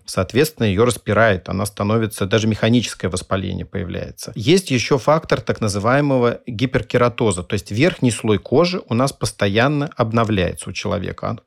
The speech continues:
Клетки слущиваются примерно три миллиона клеток ежедневно, оно у нас слущивается у человека. Наша часть вот этой пыли дома – это наши клетки кожи. И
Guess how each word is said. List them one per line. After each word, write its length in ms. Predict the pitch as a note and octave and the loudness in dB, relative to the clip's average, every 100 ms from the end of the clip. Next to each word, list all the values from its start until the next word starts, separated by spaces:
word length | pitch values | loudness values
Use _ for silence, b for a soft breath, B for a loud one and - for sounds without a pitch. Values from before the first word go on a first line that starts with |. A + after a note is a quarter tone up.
| - | -4
Клетки 400 | B2+ D#3 - A#2 | 0 0 0 -4
слущиваются 640 | - B2 F3 - C#3 - | -2 0 0 2 0 0
примерно 460 | G#2 A#2+ C3+ C#3 A#2 | -2 2 2 2 0
три 220 | - C3 | 2 2
миллиона 440 | A#2 A2 A#2 G#2+ | 4 4 4 2
клеток 560 | F#2+ - C3 D#3+ - - | 0 0 2 2 -2 -4
ежедневно, 800 | G#2+ G#2 G2+ F#2 A#2 C#3+ C#3 A#2+ | -2 0 -2 0 2 2 2 0
оно 160 | A2 | 2
у 40 | A#2 | 2
нас 160 | A2 | 2
слущивается 580 | - A#2+ C#3 A#2+ G#2+ - | 0 -4 -2 -2 -2 -4
у 20 | |
человека. 540 | - A#2 A2+ G#2+ E2+ - | -4 2 2 2 -2 0
Наша 280 | G#2+ A2+ G2+ | -2 -2 -2
часть 240 | A2+ G#2+ | 0 0
вот 120 | G2+ | 0
этой 140 | G#2+ A2 | -2 0
пыли 280 | D#3+ F#3 | 2 2
дома – 380 | D#3 B2+ A#2 G#2+ | 4 4 4 2
это 180 | B2 A2+ | 0 0
наши 300 | G#2+ A#2 - | 0 0 -2
клетки 400 | - G#2 - - | -4 -4 -4 -10
кожи. 360 | - G2 E2 - | -6 -4 -4 -2
И 420 | D#3+ E3+ D#3+ C#3+ | 2 4 4 2